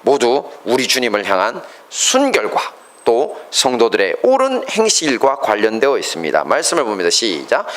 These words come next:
"그에게 허락하사 빛나고 깨끗한 세마포 옷을 입게 하셨은즉 이 세마포는 성도들의 옳은 행실이로다." 하더라. 네, 저 세마포라는 게 린넨,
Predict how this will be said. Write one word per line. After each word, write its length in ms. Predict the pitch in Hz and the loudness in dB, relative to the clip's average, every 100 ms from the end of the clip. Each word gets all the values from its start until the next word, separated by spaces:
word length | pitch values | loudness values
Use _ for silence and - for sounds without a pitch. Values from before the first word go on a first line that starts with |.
| - - | -12 -4
"그에게 320 | - 156 139 139 | 0 2 2 2
허락하사 720 | 135 127 127 135 120 113 101 | 2 0 2 2 2 0 -2
빛나고 680 | 139 123 127 120 120 117 104 | -2 0 0 2 4 4 2
깨끗한 560 | - 160 202 190 180 165 | -2 0 0 0 0 0
세마포 580 | 147 175 180 - 170 165 | 0 2 0 2 2 2
옷을 280 | 147 156 135 | 2 0 0
입게 220 | 143 170 | 0 0
하셨은즉 800 | 156 - 123 110 98 98 120 151 - - - | 0 0 -2 -2 0 2 2 2 -4 -12 -6
이 200 | 127 120 | -2 0
세마포는 840 | 107 131 117 110 - 107 101 92 80 | 0 0 2 0 0 0 0 -2 -2
성도들의 640 | 117 113 107 101 95 82 | -2 2 2 2 0 0
옳은 360 | 85 98 92 101 | 0 0 -2 -2
행실이로다." 880 | 160 214 - 190 160 147 139 135 127 | 0 2 2 2 2 2 2 0 -2
하더라. 380 | - 156 147 - - - | 0 0 -2 -8 -12 -4
네, 180 | 123 120 | -2 0
저 100 | 120 | 0
세마포라는 720 | - 180 214 226 226 175 139 | 0 2 2 2 2 2 0
게 160 | 131 117 | 0 0
린넨, 560 | 110 175 208 208 156 | 0 0 0 0 -2